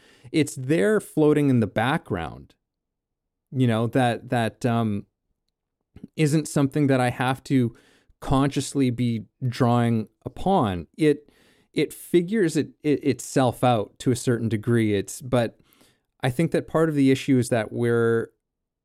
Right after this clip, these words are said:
we're tr-, uh, to go back to this, that we're, I think we're trying to control too much. It's that sense of, because when we try to meet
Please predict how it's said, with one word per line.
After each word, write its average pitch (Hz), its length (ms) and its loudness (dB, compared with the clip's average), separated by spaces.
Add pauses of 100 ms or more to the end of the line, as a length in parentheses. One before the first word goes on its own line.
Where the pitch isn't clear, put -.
(600)
we're 139 180 2
tr-, - 260 -14
uh, 127 80 0 (420)
to 131 120 -6
go 139 140 2
back 123 300 0
to 135 120 0
this, 120 200 -2
that 110 140 -4
we're, 120 220 0
I 113 100 0
think 143 260 -2
we're 139 60 2
trying 131 240 0
to 120 40 -6
control 107 760 -2 (720)
too 113 220 -4
much. 92 520 -8 (440)
It's - 240 -4
that 120 280 -2
sense 147 360 -2
of, 131 180 0
because 120 380 0
when 131 300 0
we 131 520 2
try 147 420 -2
to 151 140 -2
meet 117 600 -2